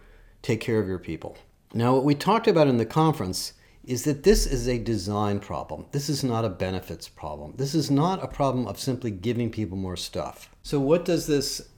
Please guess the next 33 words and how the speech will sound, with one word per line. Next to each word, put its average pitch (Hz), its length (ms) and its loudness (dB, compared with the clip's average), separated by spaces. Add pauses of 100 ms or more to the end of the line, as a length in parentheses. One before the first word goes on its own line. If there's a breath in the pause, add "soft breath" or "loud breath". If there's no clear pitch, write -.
(220)
idea 110 520 2
of 95 240 -4
irresistible 117 680 0
by 98 240 0
design 95 440 0
really 90 260 -4
mean? 170 360 2 (140)
Well, 135 560 0 (180)
I 135 100 -4
think 196 440 6 (100)
a 123 100 -2
good 160 220 6
way 147 220 6
to 117 40 2
think 135 280 4
about 104 260 2
it 101 140 -2
is 107 140 -4
the 117 140 2
old 120 280 4
versus 110 340 -4
the 98 80 -4
new. 87 300 -4 (240)
In 123 120 0
the 127 80 4
traditional 170 520 4
model 120 560 4
of 104 220 -2
employment 101 800 -2
and 95 120 -6
H 95 280 -6
R, 80 340 -8 (140)
we 110 760 0